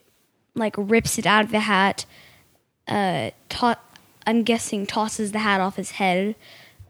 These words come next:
and then, like, finds Nagini right near Voldemort, who's, like, two feet away, and then slices her head off.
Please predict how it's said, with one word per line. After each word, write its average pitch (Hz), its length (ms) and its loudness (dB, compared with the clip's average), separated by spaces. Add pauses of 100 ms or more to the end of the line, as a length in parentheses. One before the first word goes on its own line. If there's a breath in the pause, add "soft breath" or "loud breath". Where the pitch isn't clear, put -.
(160)
and 202 200 0
then, 196 520 -2 (540)
like, 202 320 -4 (180)
finds 214 640 2
Nagini 202 760 0 (840 soft breath)
right 208 380 4
near 208 360 6
Voldemort, 196 560 4
who's, 196 240 2
like, 190 180 -2
two 180 160 0
feet 190 200 -2
away, 180 340 2
and 190 80 0
then 175 120 -2
slices 185 380 -6
her 180 80 -6
head 185 160 -4
off. 165 400 -10